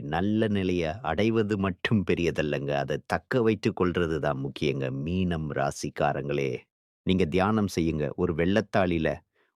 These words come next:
உங்களுக்கு தேவையான நியாயமான கோரிக்கைகளை எழுதுங்க. வேலை கிடைக்கணும், உடல்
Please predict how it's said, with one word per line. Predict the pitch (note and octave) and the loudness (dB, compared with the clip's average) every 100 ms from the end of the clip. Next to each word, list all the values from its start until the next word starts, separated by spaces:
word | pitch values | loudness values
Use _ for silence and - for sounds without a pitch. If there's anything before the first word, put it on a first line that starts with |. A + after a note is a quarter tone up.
| - | -2
உங்களுக்கு | F#2 F2+ E2+ E2 - | 2 2 0 -2 0
தேவையான | G2 A#2 A#2 G#2+ F#2+ F#2 D#2+ | 2 4 2 2 2 0 0
நியாயமான | D2+ E2+ F#2 A#2 B2+ B2+ B2 B2+ C3+ - | -2 0 2 2 2 2 0 0 -2 0
கோரிக்கைகளை | G#2 A2 A2 G2+ F2 E2+ D#2+ | 2 2 4 2 2 2 2
எழுதுங்க. | D#2 E2 D#2+ D2+ C2+ - _ _ _ | 2 2 0 0 -4 -6 _ _ _
வேலை | D2+ D2 D#2 F2 A2 | -6 -2 2 2 2
கிடைக்கணும், | G2+ G2+ G#2 F#2 F2 - _ _ D2 | 2 0 2 2 0 -4 _ _ -4
உடல் | D#2+ E2 A2+ | 0 2 2